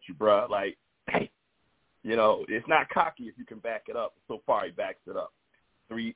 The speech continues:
three wins in a row against Kansas City. So we'll see what, we'll see what,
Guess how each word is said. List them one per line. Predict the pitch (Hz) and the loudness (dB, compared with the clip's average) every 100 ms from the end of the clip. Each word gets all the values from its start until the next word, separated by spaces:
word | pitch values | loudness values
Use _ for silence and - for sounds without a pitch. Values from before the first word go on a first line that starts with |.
| _ | _
three | 131 123 | 0 2
wins | 117 113 110 | 4 2 2
in | 107 104 | 0 0
a | |
row | 98 110 92 | 2 0 0
against | 92 98 95 - | -4 -8 -14 -12
Kansas | 95 87 95 - | -12 -12 _ -10
City. | 87 - - | -10 -10 -8
So | - 78 87 | -4 -4 -4
we'll | 92 - | -6 -4
see | 98 | -4
what, | 85 80 | -4 -4
we'll | 78 98 - | -4 -4 -2
see | 107 | 2
what, | 95 | 4